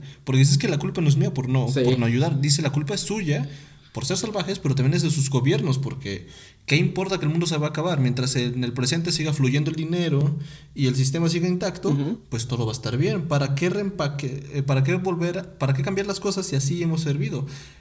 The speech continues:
Speaker 1: Reempaquetamos toda nuestra vida, generamos apotsali-, apocalipsis, estamos en una forma horrible de consumismo y no hacemos nada. ¿Por qué? Porque el sistema está funcionando. Y el futuro es inminente,
Speaker 2: Ujú.
Speaker 1: sí,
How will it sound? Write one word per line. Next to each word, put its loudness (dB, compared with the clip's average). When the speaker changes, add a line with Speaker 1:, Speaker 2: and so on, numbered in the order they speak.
Speaker 1:
Reempaquetamos -4
toda -4
nuestra -4
vida, -4
generamos 0
apotsali-, -4
apocalipsis, -4
estamos -2
en 0
una -2
forma 0
horrible 0
de 0
consumismo -2
y 4
no 8
hacemos 4
nada. -4
¿Por -6
qué? -4
Porque -6
el -4
sistema -2
está -2
funcionando. -2
Y -4
el 4
futuro 2
es 0
inminente, -2
Speaker 2:
Ujú. 0
Speaker 1:
sí, -6